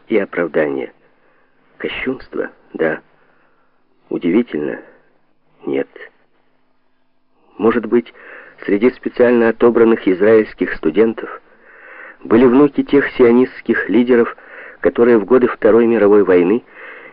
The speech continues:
имели контакты с коллегами Шпеера. А разве нельзя допустить, что среди студентов были дети или внуки руководителей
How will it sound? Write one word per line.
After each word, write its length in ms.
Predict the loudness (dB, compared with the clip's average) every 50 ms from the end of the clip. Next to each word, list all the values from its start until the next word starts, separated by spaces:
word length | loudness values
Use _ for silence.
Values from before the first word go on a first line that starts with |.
| _ _
имели 320 | -4 0 2 2 2 2
контакты 640 | 0 0 -2 -2 -2 -2 -4 -4 -4 -6 -6 -8 -8 -8
с 100 | -8 -10
коллегами 540 | -4 -2 0 2 2 2 0 0 -4 -8 -8
Шпеера. 580 | -10 -10 -6 -4 -4 -4 -4 -4 -6 -10 -12 -14 _ _ _ _ _ _ _ _ _ _ _ _ _ _ _ _ _ _ _ _ _ _ _ _ _
А 80 | -4 -2
разве 280 | 0 0 0 2 2 2
нельзя 300 | 2 2 0 0 0 0
допустить, 560 | 0 0 -2 -6 -6 -4 -4 -4 -4 -4 -10 -20 -20 -20 -20 -20 -20 -18 _
что 220 | -10 -6 -6 -4
среди 300 | -2 -2 -2 -2 -2 -2
студентов 640 | -2 -2 -2 0 0 0 0 0 -2 -6 -8 -10 -14 -20 -20 -20 -20 -20 -20 -20
были 300 | -4 0 2 4 4 2
дети 300 | 2 2 0 0 2 0
или 260 | 0 0 0 -2 -2
внуки 480 | 0 0 0 -2 -2 -2 -4 -4 -4 -6 -12 -18 -12 -8
руководителей 840 | -6 -6 -2 2 2 2 4 4 2 0 0 0 2 2 2 0